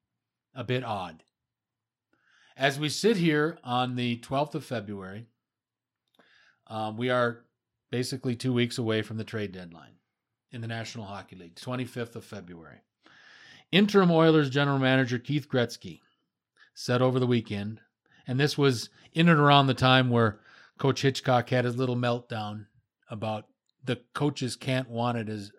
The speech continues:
as more than the players do in regard to, um, if the Oilers make a push here for the playoffs.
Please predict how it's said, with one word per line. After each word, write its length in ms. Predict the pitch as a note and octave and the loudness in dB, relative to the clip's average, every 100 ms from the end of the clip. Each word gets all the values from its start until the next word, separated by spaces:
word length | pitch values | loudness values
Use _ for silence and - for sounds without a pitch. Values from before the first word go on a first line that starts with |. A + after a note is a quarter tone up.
| - | -20
as 240 | A2 A#2 | -14 -10
more 240 | A2 B2 B2+ | -4 0 0
than 160 | A2+ | 0
the 60 | A2+ | -4
players 460 | - A#2+ A2+ G#2 - | -4 -2 -2 -4 -8
do 320 | G2 F#2+ G2+ _ _ _ _ | -12 -12 -14 _ _ _ _
in 140 | A#2 | -10
regard 420 | A2 G#2 A2+ A2+ A2 | -8 -6 -4 -4 -6
to, 240 | A2 G#2 - - - - - _ | -8 -8 -12 -20 -20 -20 -20 _
um, 460 | A2 G#2 G2+ G2 F#2+ _ | -8 -4 -4 -6 -10 _
if 160 | A#2+ A2+ | -14 -8
the 140 | A#2+ | -6
Oilers 540 | A2+ A2+ A2+ G#2 - - _ A#2 | -2 0 0 -4 -8 -18 _ -6
make 240 | A2+ A2+ | -4 -4
a 40 | |
push 320 | - B2+ A#2 - | -6 -4 -4 -4
here 120 | G#2+ | -6
for 120 | - | -6
the 100 | G2+ | -12
playoffs. 540 | - G#2+ E2+ E2 - | -10 -12 -12 -14 -20